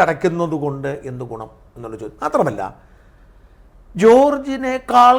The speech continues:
ഗൗരവമേറിയ കുറ്റം ഞാൻ ഇന്നലെയും കേട്ടു. ഒരു, ഒരു, ഒരു, ഒരു, ഒരു, ഒരു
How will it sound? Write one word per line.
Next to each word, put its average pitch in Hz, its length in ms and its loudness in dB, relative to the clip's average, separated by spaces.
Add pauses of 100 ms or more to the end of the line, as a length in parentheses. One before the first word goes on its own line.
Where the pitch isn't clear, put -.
ഗൗരവമേറിയ 202 600 0
കുറ്റം 175 240 -12
ഞാൻ 247 160 -6
ഇന്നലെയും 269 420 2
കേട്ടു. 110 240 -8 (380)
ഒരു, 165 120 -4 (200)
ഒരു, 156 120 -4 (180)
ഒരു, 151 120 -6 (120)
ഒരു, 147 120 -2 (120)
ഒരു, 147 100 -6 (340)
ഒരു 143 140 -8